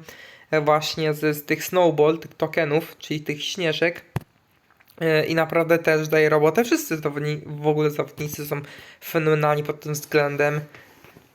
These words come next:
Więc powiem wam, że mega fajnie się tym składem gra. E, także taki fail, słuchajcie, no mam nadzieję, że, mm, wybaczycie taki fail, ale zdarza się. Okej, mamy Ziyech. W ogóle Ziyech ma fajny, fajny skill move, zobaczmy,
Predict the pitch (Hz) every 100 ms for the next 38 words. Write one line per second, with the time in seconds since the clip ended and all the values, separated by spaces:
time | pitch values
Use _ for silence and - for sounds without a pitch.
0 | _ _ _ _ - 147 147 147 156 151
1 | 151 147 147 147 147 147 147 147 151 160
2 | 147 143 147 143 139 - 139 - 147 139
3 | 135 135 - - _ _ _ _ _ _
4 | _ - 151 147 139 156 156 151 196 196
5 | 160 165 147 147 - 143 139 139 143 147
6 | 170 175 160 156 151 147 147 139 139 143
7 | - 147 143 139 139 139 139 156 147 147
8 | 147 - - - 143 151 - 147 147 147
9 | 240 220 180 151 147 143 143 147 143 143
10 | 143 143 143 147 151 143 139 143 147 -
11 | - - 156 156 147 160 160 160 151 160
12 | 156 151 - - 170 160 160 - - -
13 | - 165 143 139 139 156 151 151 143 151